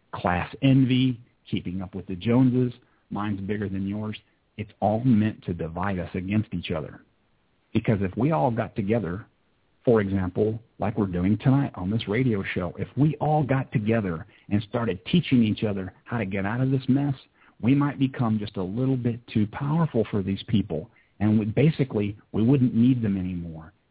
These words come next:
And they would go out of business. Their biggest fear. The system is, you like to think, because of, of who we are, we like to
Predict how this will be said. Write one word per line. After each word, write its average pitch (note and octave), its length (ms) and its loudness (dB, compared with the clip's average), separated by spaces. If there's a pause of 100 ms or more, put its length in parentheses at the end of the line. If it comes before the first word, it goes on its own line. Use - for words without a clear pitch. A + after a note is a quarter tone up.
And G#2 140 -2
they C3 100 0
would C3 180 -2
go G#2 160 -4
out B2 100 -4
of C#3 80 -2
business. F3+ 360 2 (680)
Their G2+ 120 0
biggest G#2+ 340 -4 (180)
fear. F#2 300 2 (380)
The F#2 80 -2 (160)
system G#2+ 440 0 (560)
is, B2 160 2 (1120)
you C3+ 200 0
like F#3 300 -4
to D3 180 -2
think, F#2 280 -6 (280)
because A2+ 380 -2 (220)
of, G#2+ 160 0 (520)
of - 180 -6
who A#2+ 120 4
we B2 160 6
are, E2+ 160 -4
we G#2 180 -2
like A#2 420 -2
to D#3+ 100 2